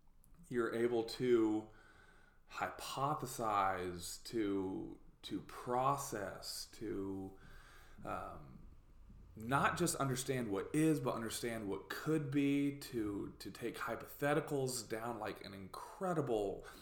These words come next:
rabbit trail. Like, the human brain is so unbelievable. Um, I, if you've never done this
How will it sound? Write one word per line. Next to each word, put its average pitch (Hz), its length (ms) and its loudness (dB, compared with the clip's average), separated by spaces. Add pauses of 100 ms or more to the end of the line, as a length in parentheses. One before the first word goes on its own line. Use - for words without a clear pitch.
(120)
rabbit 120 500 2
trail. 131 400 -4
Like, 110 220 -2
the - 80 -4
human 180 360 -2
brain 127 500 -6
is 101 100 -10
so 175 960 -2 (640)
unbelievable. 131 960 2 (920)
Um, 82 600 -4 (1120)
I, 120 260 4 (440)
if 123 140 -2
you've 143 120 -4
never 185 240 4
done 117 300 4
this 131 320 0